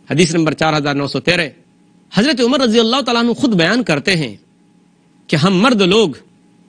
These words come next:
इस्लाम से पहले यानी जाहिलियत के ज़माने में औरतों को कुछ भी अहमियत नहीं देते थे।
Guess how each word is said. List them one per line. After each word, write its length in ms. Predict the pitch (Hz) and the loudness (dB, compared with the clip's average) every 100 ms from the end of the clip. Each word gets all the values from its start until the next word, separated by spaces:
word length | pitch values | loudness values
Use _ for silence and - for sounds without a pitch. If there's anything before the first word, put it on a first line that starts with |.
| _ _ _ _ - | _ _ _ _ -2
इस्लाम 400 | - 180 269 294 | 0 2 0 0
से 140 | 214 | 0
पहले 340 | 160 170 196 185 | -2 -2 -2 -2
यानी 340 | 110 - 143 135 | -6 -8 -6 -2
जाहिलियत 460 | 156 160 214 233 | -2 -2 -2 -2
के 120 | - | -2
ज़माने 340 | 135 147 185 202 | -2 0 0 -2
में 180 | 170 113 _ _ | -2 -8 _ _
औरतों 340 | 160 185 202 240 | -2 0 2 0
को 100 | 208 | 2
कुछ 160 | - 226 | 2 2
भी 120 | 262 | 2
अहमियत 380 | 254 202 202 175 | 0 0 0 2
नहीं 120 | 165 | 0
देते 260 | 139 120 120 | 0 -2 -6
थे। 160 | 113 | -10